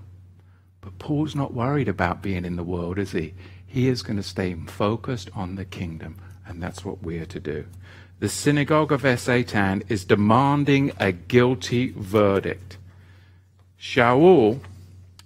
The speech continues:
of course, must be present at this pre-trial hearing, but it's virtually guaranteed it would go to trial. And it does. It does.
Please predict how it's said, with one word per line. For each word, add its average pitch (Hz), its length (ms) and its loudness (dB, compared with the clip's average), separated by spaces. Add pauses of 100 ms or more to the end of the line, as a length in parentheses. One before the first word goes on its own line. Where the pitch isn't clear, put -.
(140)
of 110 200 0
course, 127 480 2
must 110 280 2
be 147 100 0
present 123 600 -2
at 113 160 0
this 110 160 0
pre-trial 127 800 0
hearing, 151 460 -4 (600)
but 185 120 0
it's 107 140 -2
virtually 120 680 4
guaranteed 117 1080 2 (840)
it 120 160 4
would 110 220 0
go 110 200 4
to - 120 -8
trial. 85 480 -2 (400)
And 127 140 -4
it - 120 -6
does. 180 480 -4 (360)
It 151 120 -12
does. 160 440 -6